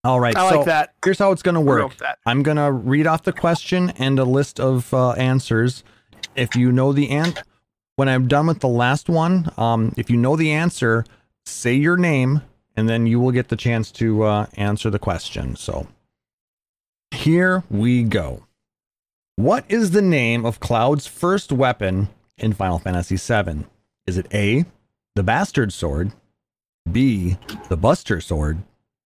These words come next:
Speaker 1: C, the Long Sword, or D, the Great Sword?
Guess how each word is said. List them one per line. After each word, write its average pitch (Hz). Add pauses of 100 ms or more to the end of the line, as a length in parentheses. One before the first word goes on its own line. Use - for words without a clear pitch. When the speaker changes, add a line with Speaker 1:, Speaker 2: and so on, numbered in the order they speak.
(280)
Speaker 1:
C, 135 (320)
the 104
Long 165
Sword, 98 (440)
or 127 (260)
D, 98 (160)
the 120
Great 117
Sword? 73